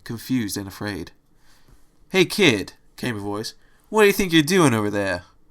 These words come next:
Fluttershy gasped. Someone else was here. Maybe she could still get help.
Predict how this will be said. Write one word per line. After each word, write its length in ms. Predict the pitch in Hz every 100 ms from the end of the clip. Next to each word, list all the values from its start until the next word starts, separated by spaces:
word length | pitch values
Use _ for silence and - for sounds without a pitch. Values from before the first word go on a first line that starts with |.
| _ _ _ _
Fluttershy 420 | - 147 131 120
gasped. 460 | 98 117 104 - - _ -
Someone 320 | - 170 160
else 180 | 165 156
was 120 | 104
here. 260 | 101 90 85 - - - - - - - - -
Maybe 220 | 151 185
she 160 | 165 147
could 240 | 139 117
still 240 | - - 156
get 140 | 135
help. 320 | 135 156 104